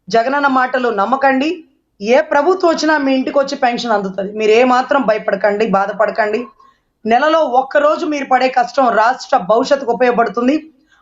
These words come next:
అది కూడా మీ ఇంటికి కార్యకర్తలు ఎవరో ఒకళ్ళు వచ్చి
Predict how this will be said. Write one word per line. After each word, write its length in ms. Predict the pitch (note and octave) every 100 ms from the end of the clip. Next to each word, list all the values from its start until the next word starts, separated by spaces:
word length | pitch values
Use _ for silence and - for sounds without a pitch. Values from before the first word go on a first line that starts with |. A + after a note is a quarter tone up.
| -
అది 180 | B3+ D#4+
కూడా 300 | E4 E4+ D#4+
మీ 180 | C#4+ C#4
ఇంటికి 300 | C#4 C#4 C#4+
కార్యకర్తలు 600 | B3+ C4 C4+ C4 C4+ B3
ఎవరో 200 | A#3+ C#4
ఒకళ్ళు 300 | C#4 C4 A#3
వచ్చి 540 | A3+ A3+ D4 B3+